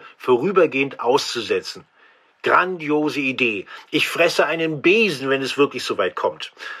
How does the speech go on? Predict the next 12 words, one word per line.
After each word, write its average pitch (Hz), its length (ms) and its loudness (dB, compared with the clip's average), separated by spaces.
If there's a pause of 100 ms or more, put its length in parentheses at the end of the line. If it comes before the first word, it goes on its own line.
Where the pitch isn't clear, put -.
(280)
Wenn - 100 4
der 147 140 4
Biden 226 340 2
das - 220 -2
wirklich 233 360 0
durchsetzen 170 720 2
wollen 143 720 4
würde, 294 600 6
müsste 190 380 0
er 175 140 0
damit 143 340 0
rechnen, 175 540 0